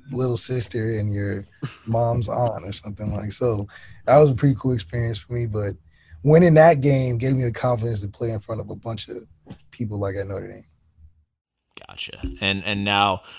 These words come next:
Speaker 2: the recurring question we ask every Notre Dame student: What is the strangest thing you've ever seen at Club Fever or in any South Bend bar?
Speaker 1: Oh my gosh. Okay, so the craziest thing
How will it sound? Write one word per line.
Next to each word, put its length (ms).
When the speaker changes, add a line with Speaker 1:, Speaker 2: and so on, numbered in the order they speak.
Speaker 2:
the 100
recurring 500
question 420
we 140
ask 360
every 220
Notre 280
Dame 200
student: 440
What 240
is 220
the 260
strangest 560
thing 180
you've 140
ever 180
seen 240
at 140
Club 260
Fever 500
or 500
in 200
any 200
South 360
Bend 240
bar? 320
Speaker 1:
Oh 120
my 180
gosh. 520
Okay, 460
so 260
the 100
craziest 440
thing 440